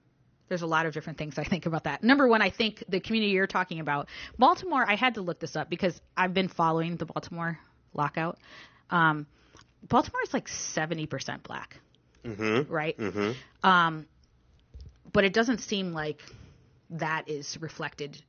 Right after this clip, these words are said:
Speaker 1: And I don't even mean just as musicians in the Baltimore Symphony, but anywhere in the organization. Doesn't seem like.
Speaker 2: In the
Speaker 1: You know,
Speaker 2: offices,
Speaker 1: in the
Speaker 2: the
Speaker 1: offices,
Speaker 2: board,
Speaker 1: in the
Speaker 2: certainly,
Speaker 1: audience.
Speaker 2: certainly not the programming.
Speaker 1: Yeah. Yeah, the programming, any of that. So,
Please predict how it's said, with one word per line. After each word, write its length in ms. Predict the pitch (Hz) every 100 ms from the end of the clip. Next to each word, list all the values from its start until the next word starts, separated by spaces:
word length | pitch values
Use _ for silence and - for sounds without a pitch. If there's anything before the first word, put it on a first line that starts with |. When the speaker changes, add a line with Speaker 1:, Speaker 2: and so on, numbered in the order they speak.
| _ _ _ -
Speaker 1:
And 100 | 185
I 80 | 196
don't 200 | 226 202
even 220 | 190 185
mean 200 | 170 170
just 240 | 175 160
as 100 | 165
musicians 560 | 165 151 160 - 165 165
in 140 | 165
the 80 | 170
Baltimore 380 | 202 294 285 320
Symphony, 340 | - 294 339 311 - -
but 180 | - - - _ 214
anywhere 480 | 226 233 202 196
in 140 | 180 170
the 80 | 151
organization. 640 | 147 143 139 127 - - - - - _
Doesn't 220 | - 180
seem 200 | 156 151
like. 140 | - -
Speaker 2:
In 140 | 117
the 80 | 101
Speaker 1:
You 60 | 101
know, 60 |
Speaker 2:
offices, 540 | 113 117 110 123 117 107
Speaker 1:
in 60 |
the 60 | 101
Speaker 2:
the 40 |
Speaker 1:
offices, 320 | 214 214 107 110
Speaker 2:
board, 260 | - 214
Speaker 1:
in 140 | 185 180
the 280 | 165 165
Speaker 2:
certainly, 340 | 156 - 175 117
Speaker 1:
audience. 160 | 113 165
Speaker 2:
certainly 260 | 123 113 113
not 180 | 110 - 104
the 100 | 95
programming. 680 | - 135 147 101 82 78
Speaker 1:
Yeah. 340 | 190 156 135 151 - _ _
Yeah, 260 | 208 180 151
the 140 | 180
programming, 420 | 226 226 214 185
any 240 | 160 156 147
of 60 |
that. 200 | - - - - -
So, 540 | - 208 185 180 170